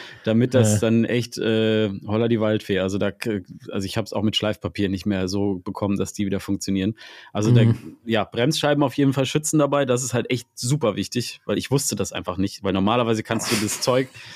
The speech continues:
Speaker 1: von Makov halt, also egal was es ist, meistens kannst du das überall so drauf sprühen, ne? Aber das
Speaker 2: Mhm.
Speaker 1: halt auf jeden Fall nicht so, das ist super wichtig. Aber das hilft dann schon, das muss man ehrlicherweise sagen. Also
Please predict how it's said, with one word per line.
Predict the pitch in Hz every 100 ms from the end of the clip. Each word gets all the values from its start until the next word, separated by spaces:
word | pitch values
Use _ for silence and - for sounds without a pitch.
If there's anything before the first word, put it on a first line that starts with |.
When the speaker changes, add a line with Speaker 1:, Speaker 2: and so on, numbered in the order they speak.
| -
Speaker 1:
von | - 113
Makov | 120 139 131 127
halt, | 120 120 110 - _ - - -
also | 107 110 117
egal | 101 113 131 113
was | 131
es | 139 117
ist, | 131 -
meistens | 110 123 123 123 117 113
kannst | - 113 113
du |
das | 110 110 -
überall | 113 98 101
so | 104 101
drauf | 107 123
sprühen, | - - 156 123
ne? | 139 147 _ _ -
Aber | 104 104
das | 101 117 110
Speaker 2:
Mhm. | 110
Speaker 1:
halt | 117
auf | 104 104
jeden | 113 107
Fall | 110 104
nicht | 127 190 - _ -
so, | 151 156
das | 151 104
ist |
super | - 127 107
wichtig. | 120 - 151 - -
Aber | - 117
das | 135 -
hilft | 175 196 143
dann | 120
schon, | - 127 -
das | 98
muss | 139
man | 143 127 - -
ehrlicherweise | 131 135 127 117 117
sagen. | 107 113 95
Also | 92 104 107